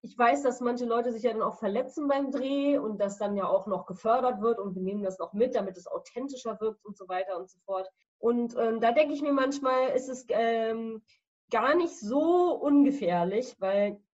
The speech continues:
ich meine, das ist ja auch kein Geheimnis, die meisten Schauspieler werden auch nicht so alt, weil sie sich mit diesen ganzen Sachen ausein-, sicherlich auch damit auseinandersetzen, natürlich auch mit anderen Dingen. Ich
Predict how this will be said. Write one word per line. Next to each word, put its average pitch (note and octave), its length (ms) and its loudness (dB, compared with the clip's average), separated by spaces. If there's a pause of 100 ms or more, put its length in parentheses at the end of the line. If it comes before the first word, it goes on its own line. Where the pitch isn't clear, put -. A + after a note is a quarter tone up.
(100)
ich G3+ 140 -18
meine, G#3+ 320 -4
das G3 220 0
ist G3+ 100 -8
ja E3+ 80 2
auch F3 120 0
kein G3+ 200 -2
Geheimnis, G3+ 480 -4
die G#3 100 -10
meisten F#3+ 420 -4
Schauspieler A3 1080 -2 (640)
werden G3+ 400 0
auch - 220 -2
nicht F#4 180 -4
so F4+ 100 -6
alt, C4+ 480 0 (840)
weil A3 300 2
sie C4 120 -6
sich C#4+ 140 -6
mit C#4 120 -4
diesen A#3+ 220 -4
ganzen A3 280 -6
Sachen G#3 260 -4
ausein-, F3+ 560 -6
sicherlich G#3 420 -4
auch G#3+ 220 -2
damit G3+ 220 -6
auseinandersetzen, F#3+ 720 -6
natürlich F#3 280 -10
auch - 80 -14
mit F3 160 -8
anderen A3 340 -8
Dingen. A#3 480 -6
Ich - 100 -20